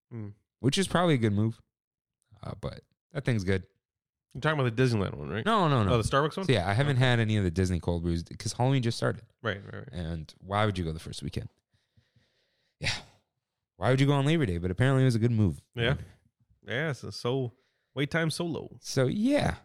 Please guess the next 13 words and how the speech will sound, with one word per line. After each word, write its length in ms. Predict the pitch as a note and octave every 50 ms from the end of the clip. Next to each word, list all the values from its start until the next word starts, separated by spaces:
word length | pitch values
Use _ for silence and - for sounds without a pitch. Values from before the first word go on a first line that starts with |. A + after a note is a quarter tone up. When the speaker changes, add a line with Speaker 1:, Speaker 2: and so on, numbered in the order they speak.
| _ - -
Speaker 2:
Um, 760 | G2+ A2 A#2+ B2 B2 B2+ B2+ B2+ B2 B2 B2 B2+ B2 B2 - - _
I 60 | - -
think, 200 | - - - - _ - - - - - - - _ _ _ _ _ _ _ _ _ _ _ _ _ _ _ _ _ _ _ _ _
why 180 | - G2+ C#3 G3
have 160 | C4 D#4+ - -
we 80 | - E3+
talked 420 | - - - F#2+ F#2+ G2+ - - -
about 340 | - F2 F2+ E2+ D#2+ D#2 - _
Alice 560 | - D#2+ D#2 D#2 E2 - - - - - - _ _ _ -
in 140 | G2 F2+ E2
Wonderland 460 | E2 D#2+ D#2+ E2 D#2+ D#2+ D#2 - -
food 220 | - - D#2+ E2 -
before? 380 | - - - - - D#2 -